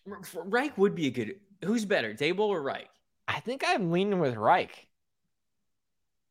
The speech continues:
Speaker 2: I could even, I could even go Doug Peterson, honestly, in that
Speaker 1: Dude, you
Speaker 2: bucket
Speaker 1: know
Speaker 2: as
Speaker 1: who,
Speaker 2: well.
Speaker 1: you know who's, you know who's very Ned Stark? Not an appearance at all whatsoever, but Sean McDermott.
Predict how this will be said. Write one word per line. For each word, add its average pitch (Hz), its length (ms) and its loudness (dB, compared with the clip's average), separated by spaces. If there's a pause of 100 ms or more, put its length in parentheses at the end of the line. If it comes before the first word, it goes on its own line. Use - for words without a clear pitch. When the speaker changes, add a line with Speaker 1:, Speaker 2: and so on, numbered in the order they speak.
(460)
Speaker 2:
I 170 120 6
could 269 180 4
even, 196 340 4
I 208 120 6
could 254 180 4
even 180 200 6
go 151 140 6
Doug 131 320 2
Peterson, 110 560 -4
honestly, 101 640 -6
in 110 160 -8
that 104 80 0
Speaker 1:
Dude, 185 140 6
you 175 60 0
Speaker 2:
bucket 120 200 2
Speaker 1:
know 120 120 4
Speaker 2:
as 107 120 0
Speaker 1:
who, 107 80 0
Speaker 2:
well. 101 260 4
Speaker 1:
you 147 80 2
know 185 160 4
who's, 190 280 0
you 147 180 -6
know 175 120 -2
who's 180 220 -2
very 127 420 0
Ned 113 300 -2
Stark? 104 540 -4
Not 127 280 4
an 165 100 -2
appearance 131 580 -4
at 113 160 0
all 110 180 0
whatsoever, 98 680 -10 (840)
but 127 300 2
Sean 143 440 2
McDermott. 98 500 -8